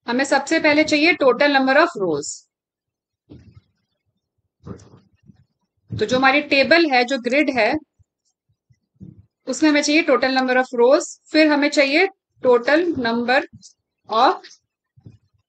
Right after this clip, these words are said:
columns और फिर उसके बाद हमें क्या चाहिए? तो पहले तो हम total number of rows and total number of columns हम find कर लेते हैं।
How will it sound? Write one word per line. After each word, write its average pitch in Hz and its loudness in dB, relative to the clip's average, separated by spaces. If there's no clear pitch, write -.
columns 175 -2
और 226 -4
फिर 277 2
उसके 262 -4
बाद 262 2
हमें 285 -2
क्या 269 2
चाहिए? 285 -2
तो 254 -8
पहले 269 0
तो 311 4
हम 302 6
total 302 4
number 285 4
of 294 4
rows 269 4
and 294 4
total 254 0
number 254 -2
of 254 0
columns 233 0
हम 320 2
find 196 -2
कर 175 -2
लेते 170 -8
हैं। 185 -14